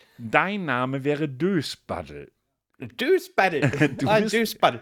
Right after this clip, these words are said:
Speaker 1: du bist ein kleiner Tollpatsch. Ist nirgendwo,
Speaker 2: <laughs>
Speaker 1: ist, ist irgendwo ein Fettnäpfchen in Sicht, dann springst du garantiert zielsicher hinein.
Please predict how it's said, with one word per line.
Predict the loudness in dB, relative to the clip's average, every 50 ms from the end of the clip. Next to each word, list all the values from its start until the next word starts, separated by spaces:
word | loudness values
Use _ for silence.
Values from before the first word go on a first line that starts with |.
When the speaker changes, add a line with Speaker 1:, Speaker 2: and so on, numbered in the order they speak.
| -12 _
Speaker 1:
du | _ -6 -4
bist | -2 -2
ein | -2 -4 -2
kleiner | -2 -2 -2 -2 -2 -4
Tollpatsch. | 0 2 2 2 0 -2 -6 -8 -8 -10 -14 -18 -12 _
Ist | -12 -10 -6
nirgendwo, | -6 -4 -4 -4 -6 -8 -8 -6 -8 -2
Speaker 2:
<laughs> | -2 -2
Speaker 1:
ist, | -4 -2 -8 -10 -12 _ _
ist | -6 -6 -4 -4
irgendwo | -4 -4 -4 -2 -2 -2
ein | -2 -4 -6
Fettnäpfchen | -6 -6 -6 -6 -6 -12 -12 -12 -10 -6 -4 -4 -4
in | -2 -6 -6
Sicht, | -4 -4 -6 -6 -6 -12 _ -6
dann | -4 -4 -4
springst | -8 -8 -8 -8 -8 -8 -10 -12
du | -8
garantiert | -8 -4 -4 -4 -6 -6 -6 -8 -8 -8 -8
zielsicher | -12 -10 -8 -8 -8 -8 -10 -12 -10 -10 -10 -8
hinein. | -8 -8 -8 -10 -10 -14 -18